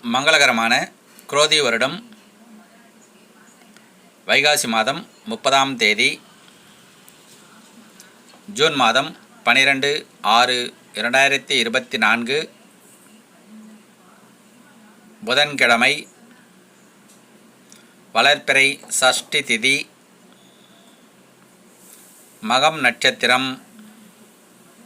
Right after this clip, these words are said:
நேத்திரம் ஒன்று, ஜீவன் அறை உள்ள சித்தயோகம் கூடிய சுபதினத்தில்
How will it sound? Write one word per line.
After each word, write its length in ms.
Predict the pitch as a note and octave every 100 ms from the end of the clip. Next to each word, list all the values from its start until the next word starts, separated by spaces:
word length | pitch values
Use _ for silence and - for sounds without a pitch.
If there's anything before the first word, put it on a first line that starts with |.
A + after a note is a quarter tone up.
| - - - G#3+ _ _ _ A3 _ A3+ G#3+ _ - - _ - _ A2
நேத்திரம் 380 | C#3 C#3+ D3+ B2
ஒன்று, 280 | B2 C3 D#3 E3+ - - - G2
ஜீவன் 340 | C3+ C#3 C3+ - A2+
அறை 160 | B2+ A#2+
உள்ள 160 | A2 A2+ D#3+ - _ - -
சித்தயோகம் 560 | A2 C3+ C#3+ C#3 C#3+ B2
கூடிய 180 | G#2+ G#2 -
சுபதினத்தில் 600 | A2 B2 A#2+ - C3